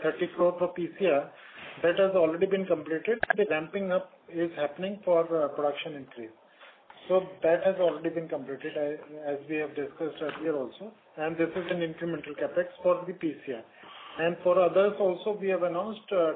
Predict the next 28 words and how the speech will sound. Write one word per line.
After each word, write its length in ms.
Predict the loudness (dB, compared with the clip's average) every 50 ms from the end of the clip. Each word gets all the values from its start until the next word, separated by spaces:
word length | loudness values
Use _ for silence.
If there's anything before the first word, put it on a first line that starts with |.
| -2 -6
two 140 | -6 -4 -2
hundred 280 | -2 -2 -4 -6 -8 -8
sixty-one 440 | -10 -12 -10 -8 -4 -2 0 -2 -2 -2
for 100 | -4 -6
T 180 | -4 -4 -8 -6 -2
B 100 | 0 0
R 220 | 2 2 2 2
and 280 | 2 0 0 0 -2 -2
one 200 | -2 -2 -2 -4 -8
hundred 240 | -8 -4 -2 2 2
and 160 | 2 2 0 0
twelve 280 | 2 2 2 2 0 -2
crore 260 | 0 0 2 0 0 -4 -14 _ -20 -20 -20 -20 -20 -20 _ -2 2
for 180 | 4 4 4 4
the, 240 | 2 0 0 0 -2 -2 -2
uh, 120 | -2 -2 0 2 4
all 160 | 4 4 4 2 0
steel 180 | -2 0 0 0
radial 320 | 0 0 0 0 -2 -6 -6
tires, 280 | -10 -12 -12 -14 -16 -20 _ _ -20 -18 -18 -14 -6 0
for 180 | 0 0 0 0 -4 -6 -6 -2
all 180 | 2 2 2 2 0 -2
steel, 360 | -4 -2 -2 -2 -2 -4 -4
uh, 140 | -4 -6 -8 -10 -14 -16 -16 -16 -18 -20 -20 -20 _ _ _ -8 -2
L 180 | 0 2 2 0 0
T 160 | 0 -2 -2
R 100 | -2 -4 -10 -14
tires, 200 | -14 -14 -14